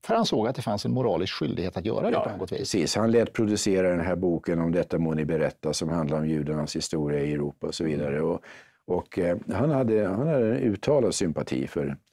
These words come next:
Speaker 2: för Israel, den saken är klar. Sen dess blev det bara sämre. Eh, och, eh, idag, jag hoppas ju att Sverige kan förbättra sin, sina diplomatiska förbindelser med,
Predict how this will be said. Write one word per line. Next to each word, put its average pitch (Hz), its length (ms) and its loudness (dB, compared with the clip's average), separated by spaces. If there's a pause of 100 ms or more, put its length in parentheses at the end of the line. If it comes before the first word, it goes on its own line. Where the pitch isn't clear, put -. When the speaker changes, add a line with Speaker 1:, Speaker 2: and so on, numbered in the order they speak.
Speaker 2:
för 87 100 -4
Israel, 65 440 -4
den 98 100 -2
saken - 300 -4
är - 40 -8
klar. 143 280 -4 (1120)
Sen 92 120 -2
dess 95 180 0
blev 85 140 2
det 78 60 2
bara 69 280 0
sämre. 64 420 -4 (760)
Eh, 76 400 2 (140)
och, - 520 -2
eh, 82 340 2 (260)
idag, 110 580 2 (420)
jag 95 160 -2
hoppas 151 500 0
ju 135 260 6
att - 380 -2
Sverige 82 440 0
kan 82 420 0
förbättra 101 760 0
sin, 90 400 0
sina 82 460 -2
diplomatiska 78 680 -2
förbindelser 87 640 -2
med, 80 240 -2